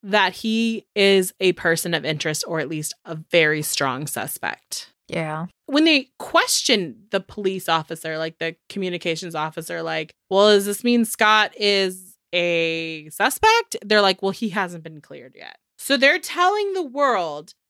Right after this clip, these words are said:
Speaker 1: "We think it's the husband." So what then? What happens then? People, people love drama.
Speaker 2: Mm-hmm.
Speaker 1: P-, this is why true crime is such a huge thing.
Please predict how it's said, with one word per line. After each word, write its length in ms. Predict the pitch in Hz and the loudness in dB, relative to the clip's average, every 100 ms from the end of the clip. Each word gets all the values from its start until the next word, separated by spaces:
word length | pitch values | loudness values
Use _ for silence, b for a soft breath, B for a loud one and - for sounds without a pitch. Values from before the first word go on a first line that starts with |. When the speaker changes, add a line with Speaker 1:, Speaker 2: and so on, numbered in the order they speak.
| - | -12
Speaker 1:
"We 640 | 208 240 294 330 330 311 | 0 4 6 6 4 0
think 320 | - 269 240 | -2 0 0
it's 180 | 226 - | -2 -4
the 100 | 190 | -6
husband." 580 | 170 139 - - - _ _ | -4 -6 -10 -18 -18 _ _
So 280 | - 240 254 | -2 4 6
what 360 | 254 196 196 208 | 6 2 2 2
then? 180 | 220 - | -2 -2
What 320 | 220 302 - | 0 0 -2
happens 580 | 311 339 440 392 240 - | -4 0 0 2 0 0
then? 240 | 170 156 - | -6 -8 -14
People, 600 | - 320 - 214 254 - _ - | -8 -4 0 2 2 0 _ 2
people 400 | 381 466 494 247 | 4 6 4 6
love 260 | 226 226 | 4 2
drama. 520 | 190 175 190 180 - _ 220 | -2 -2 -2 -2 -8 _ 2
Speaker 2:
Mm-hmm. 400 | 208 185 175 185 _ - | 4 2 -2 -4 _ -6
Speaker 1:
P-, 100 | 277 | 0
this 220 | 359 415 | 2 4
is 100 | 403 | 4
why 140 | 415 | 2
true 260 | - 339 285 | 2 -2 0
crime 340 | 294 269 254 | 2 4 2
is 100 | 190 | -2
such 120 | 202 | -6
a 60 | 190 | -8
huge 460 | - 247 240 196 - | -6 -2 -2 -2 0
thing. 320 | 226 170 | 2 0